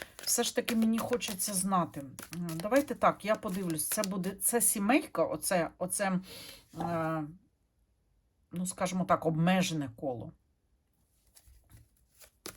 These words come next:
яке висуває, в якого є домовленості з Залужним. Зараз ми подивимося.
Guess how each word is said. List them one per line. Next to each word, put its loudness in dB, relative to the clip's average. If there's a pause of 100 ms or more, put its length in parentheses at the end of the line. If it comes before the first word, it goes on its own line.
(560)
яке 0
висуває, 2
в -8
якого 2
є 4 (320)
домовленості 4
з -4 (100)
Залужним. 0 (1160)
Зараз -6
ми 0
подивимося. -4